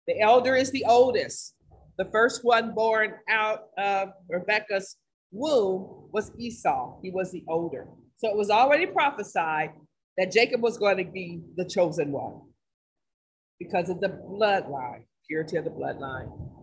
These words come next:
See how God does the beginning from the end? Like he, he would do that for us too, right? Okay.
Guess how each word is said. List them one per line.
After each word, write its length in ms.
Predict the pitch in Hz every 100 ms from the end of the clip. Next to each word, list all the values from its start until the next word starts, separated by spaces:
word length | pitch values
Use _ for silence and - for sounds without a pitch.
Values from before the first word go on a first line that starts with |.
| - - - - _ _ _ _ _
See 140 | - 240
how 160 | 240
God 320 | 233 214 214 214
does 260 | 208 202
the 120 | 202
beginning 840 | 190 190 185 202 247 339 359 - - _ _ _ -
from 200 | 170 175
the 220 | 180 180
end? 240 | 220 254 - - _ _ _ _ _ _ _ _ _ _ - - - - - _ _ _ -
Like 160 | -
he, 180 | - 214 185
he 80 | 202
would 120 | 196
do 120 | 196
that 260 | 185 190 190
for 140 | 196
us 280 | 170 - -
too, 240 | 302 247 - - _ _ _
right? 320 | 165 208 370 - - - - - _ _ _ _ _ _ _ _ _ _ _ _ _ _ _ _ -
Okay. 680 | 233 - 202 143 143 -